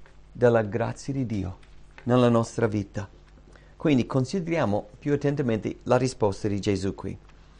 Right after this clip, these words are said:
La prima cosa da notare è quel versetto undici.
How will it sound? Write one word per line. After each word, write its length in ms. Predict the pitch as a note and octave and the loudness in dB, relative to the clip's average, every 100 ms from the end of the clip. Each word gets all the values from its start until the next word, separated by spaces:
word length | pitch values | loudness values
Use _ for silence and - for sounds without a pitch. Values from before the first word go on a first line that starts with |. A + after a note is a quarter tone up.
| - - - | -20 -20 -4
La 140 | B2 C3+ | 2 2
prima 300 | - G#3+ F#3+ | 4 4 4
cosa 260 | C#3+ A#2+ | 4 6
da 80 | A2+ | 6
notare 480 | A2 G#2 - G2+ A2 | 4 2 4 4 4
è 100 | - | 0
quel 320 | - A#2 A2+ - | 2 4 6 2
versetto 560 | A2 G2+ A2+ - G#2+ - | -4 0 -2 0 -4 -4
undici. 520 | G#2 F#2+ F2+ - G2 | -8 -6 -8 -12 -16